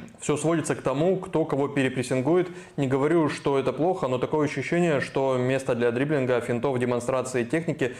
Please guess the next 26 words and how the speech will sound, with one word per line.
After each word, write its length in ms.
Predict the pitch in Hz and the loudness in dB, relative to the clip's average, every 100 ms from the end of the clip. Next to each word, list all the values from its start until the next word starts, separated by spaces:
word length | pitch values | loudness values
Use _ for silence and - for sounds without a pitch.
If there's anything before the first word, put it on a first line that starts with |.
| - - | -16 -10
стало 400 | - 143 143 127 | -4 0 0 2
гораздо 480 | 127 131 131 123 | 2 2 2 2
меньше. 480 | 127 131 117 113 - - | 2 2 0 -2 -8 -8
Есть 260 | 127 139 139 | -4 -2 -4
ощущение, 440 | - 127 180 160 | -6 -2 0 0
что 160 | 120 139 | 0 -2
Роналдиньо 480 | 127 127 131 185 139 | 0 0 2 2 0
в 20 | |
сегодняшнем 400 | 139 131 120 120 | 0 0 -2 -4
футболе 340 | 120 127 160 | -4 -2 0
бы 120 | 131 | 0
затерялся. 600 | 127 127 135 120 110 - - - - - - _ _ | 0 -2 0 0 0 -4 -14 -18 -20 -20 -20 _ _
У 60 | - | -4
меня 220 | 127 127 | 0 0
ощущение, 360 | 117 120 120 117 | -2 -4 -4 -4
что 160 | 117 | -2
этот 120 | 123 117 | -2 0
вопрос 240 | 120 120 | -2 -2
когда-то 320 | 127 120 120 | 0 0 2
уже 120 | 117 | 0
задавался, 640 | 120 117 127 170 170 120 - 135 | -2 0 0 0 -2 -8 -10 -14
но 680 | 131 117 120 117 - - - - _ _ _ _ - | -8 -2 0 0 -2 -8 -16 -20 _ _ _ _ -8
если 300 | 123 - 131 | -8 -6 -10
забыли, 420 | 120 120 143 151 | -4 -4 -4 -8
то 140 | 123 | -10
забыли. 300 | 123 113 - | -12 -12 -16